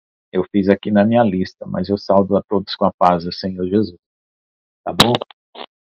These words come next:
Irmã Gislaine, ah, tem o irmão Márcio Mendes, né? Agora tem o Márcio Mendes também. Paz do Senhor Jesus.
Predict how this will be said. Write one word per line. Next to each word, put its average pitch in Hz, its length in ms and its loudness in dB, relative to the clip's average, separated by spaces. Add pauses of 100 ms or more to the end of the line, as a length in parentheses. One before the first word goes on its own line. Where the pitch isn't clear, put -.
(160)
Irmã 98 220 -14
Gislaine, 107 640 0
ah, 107 180 2
tem 107 180 2
o 104 60 4
irmão 107 240 2
Márcio 117 500 2
Mendes, 104 560 0
né? 98 120 -14 (160)
Agora 98 340 -2
tem 110 120 -4
o 110 60 -2
Márcio 98 460 2
Mendes 110 500 2
também. 90 400 -6 (200)
Paz 90 220 -6
do - 40 -20
Senhor 101 160 -2
Jesus. 101 460 0